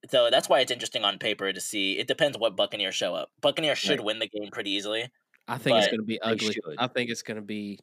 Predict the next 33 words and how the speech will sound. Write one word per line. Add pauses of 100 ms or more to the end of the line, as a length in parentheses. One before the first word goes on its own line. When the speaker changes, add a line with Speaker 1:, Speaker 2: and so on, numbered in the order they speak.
Speaker 3:
just (160)
disgusting. (480)
Speaker 2:
Well,
and,
but
that's
the
thing
is,
Speaker 3:
<laughs>
Speaker 2:
like, (240)
I
see,
this
is,
this
is
the
part
where
we
all (320)
agree
about
being
beaten
down
fans,
is
because (100)
I
have
been